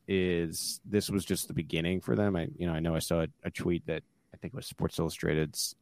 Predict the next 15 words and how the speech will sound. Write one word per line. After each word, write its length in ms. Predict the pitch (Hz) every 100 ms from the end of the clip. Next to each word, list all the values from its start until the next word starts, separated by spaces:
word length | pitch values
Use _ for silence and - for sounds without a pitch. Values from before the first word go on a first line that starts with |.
| -
Albert 280 | 80 78 -
Breer 320 | 87 85 82
that 140 | 78
said 180 | - 85
something 320 | - 90 80
similar 400 | 76 87 85 78
where 240 | 76 76 73 - _ _ _ _ _ _ -
the 80 | 98
Jags 360 | 87 90 85
were 60 | 85
just 220 | 80 78
getting 160 | 78 76
started. 360 | - 85 73 - - - - - -
Man, 160 | 127
I, 160 | 127